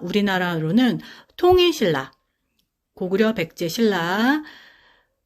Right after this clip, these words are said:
요거 이제 통일이 돼가지고 통일신라쯤인 거예요. 그리고 이제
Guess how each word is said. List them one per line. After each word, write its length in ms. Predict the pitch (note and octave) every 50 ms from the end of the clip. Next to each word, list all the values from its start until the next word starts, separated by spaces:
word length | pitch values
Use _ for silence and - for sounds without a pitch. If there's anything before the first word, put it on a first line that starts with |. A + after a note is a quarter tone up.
| _ - -
요거 220 | E3+ D#3+ D#3+ E3 D#3+
이제 160 | D#3 D3 D3+
통일이 320 | - D4 D4+ C#4+ C4 A#3
돼가지고 720 | - D#3+ D3+ E3 D#3 - D3+ C#3+ - G#3 G3+ F#3+ E3 D3 D3
통일신라쯤인 1080 | - - C4+ C4+ C#4 C4+ C4+ - A#3+ A#3 A#3 A3+ A3+ A#3 A#3 A3+ A3+ A3 A3 A3 G3 E3+
거예요. 460 | D#3 C#3 C#3 C3 C3 C#3 C#3+ D3+ - _ _ _ _ _ _ _ _ _ _ _ _
그리고 400 | _ _ - G3 G#3+ A#3 A#3+ G3+
이제 400 | E3+ D3 - C#3+ C3+ B2+ -